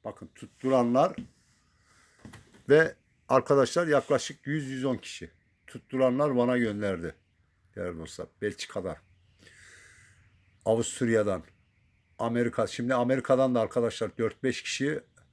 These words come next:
dostumuz oldu. "Rizeliyim uşağım." diyor böyle. Rizeliymiş arkadaş. Nereydi? Söyledi ama unuttum arkadaşlar ya. Boston mu? Detroit, Boston herhalde.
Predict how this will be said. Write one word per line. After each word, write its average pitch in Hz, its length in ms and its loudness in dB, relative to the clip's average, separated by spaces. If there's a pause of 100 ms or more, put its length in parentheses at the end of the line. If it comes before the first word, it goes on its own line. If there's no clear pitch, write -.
(420)
dostumuz 135 500 -2
oldu. 127 500 0 (480)
"Rizeliyim 196 540 8
uşağım." 175 460 6
diyor 104 200 -4
böyle. 104 320 -4 (300)
Rizeliymiş 117 800 -8
arkadaş. 113 600 -8 (560)
Nereydi? 151 400 2
Söyledi 170 380 2
ama 175 180 2
unuttum 156 340 0
arkadaşlar 120 540 0
ya. 117 280 -2 (460)
Boston 147 360 -2
mu? 131 180 -6
Detroit, 127 400 -6
Boston 175 380 2
herhalde. 78 380 -6